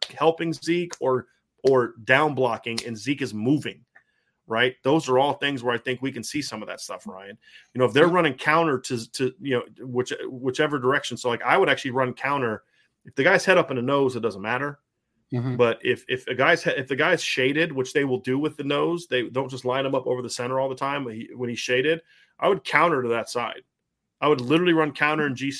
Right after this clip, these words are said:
Speaker 1: and G scheme to that side, because then the guards are whamming or hitting him, down blocking on him, and you got Zeke moving. And that's another reason why the stuff that we talked about is important. That's why outside zone is important.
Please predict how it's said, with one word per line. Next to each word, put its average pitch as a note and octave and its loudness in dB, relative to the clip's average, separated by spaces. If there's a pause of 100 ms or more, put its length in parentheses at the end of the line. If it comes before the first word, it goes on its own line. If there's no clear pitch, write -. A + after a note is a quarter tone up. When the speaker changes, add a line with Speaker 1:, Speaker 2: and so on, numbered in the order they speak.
(200)
Speaker 1:
and B2 -6
G C3+ -4
scheme B2+ -4
to A2+ -2
that A#2 -2
side, B2+ 0
because A#2+ -10
then D3+ 0
the C3 -2
guards C3 -2
are A2+ -2 (140)
whamming B2 0
or G#2+ -6
hitting A2+ -8
him, G2+ -18 (100)
down B2+ 0
blocking A2+ -4
on G2+ -10
him, G2+ -16 (520)
and B2 0
you B2+ -4
got C3+ 0
Zeke B2+ -4
moving. A#2 0 (600)
And B2+ -2
that's C#3+ 0
another C#3+ -2
reason B2+ -4
why A#2 -4
the A#2 -12
stuff - -4
that A#2+ -8
we A2+ -6
talked D#3+ -4
about A2 -2
is G2+ -10
important. B2+ -6
That's B2 -4
why B2+ 4
outside C3 2
zone C#3 2
is G#2+ -6
important. G#2+ -8